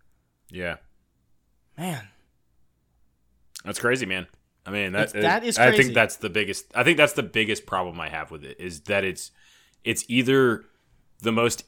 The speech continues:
Speaker 1: insane thing humanity's pulled off,
Speaker 2: Oh, yeah.
Speaker 1: or it's, or there's just no way that it's true. Like,
Speaker 2: You know,
Speaker 1: like, it's
Speaker 2: there's
Speaker 1: just that the numbers game is that nagging in my mind.
Speaker 2: You know, I,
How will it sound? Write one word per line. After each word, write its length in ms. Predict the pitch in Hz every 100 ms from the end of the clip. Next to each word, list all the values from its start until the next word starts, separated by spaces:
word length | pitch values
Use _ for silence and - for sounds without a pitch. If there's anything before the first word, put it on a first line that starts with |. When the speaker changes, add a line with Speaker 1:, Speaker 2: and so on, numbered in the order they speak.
| -
Speaker 1:
insane 640 | 113 123 120 113 104 113
thing 300 | - 98 104
humanity's 560 | 95 101 92 95 95 92
pulled 280 | - 95 85
off, 340 | 87 101 - _
Speaker 2:
Oh, 220 | 92 98 95
yeah. 60 |
Speaker 1:
or 320 | 87 85 78 - _ _ _ _ _ _ _ _
it's, 400 | 104 92 - - _ _ - -
or 160 | 107
there's 200 | 98 95
just 180 | 92 95
no 180 | 104 95
way 240 | 87 87
that 120 | 82 80
it's 280 | 76 - - _ _
true. 320 | - 143 - -
Like, 220 | - 175 185
Speaker 2:
You 80 |
know, 140 | 165 143
Speaker 1:
like, 100 | 123
it's 80 | 180
Speaker 2:
there's 200 | 190 190
Speaker 1:
just 280 | 110 - -
that 300 | 101 101 - - -
the 80 | 110
numbers 520 | 107 117 117 104 87
game 300 | 101 87 82
is 220 | 92 85
that 380 | 98 92 92 -
nagging 540 | 95 90 90 82 76 -
in 120 | 92
my 120 | 82
mind. 320 | 78 73 - - - _
Speaker 2:
You 140 | 190
know, 300 | 180 165 151 -
I, 180 | 151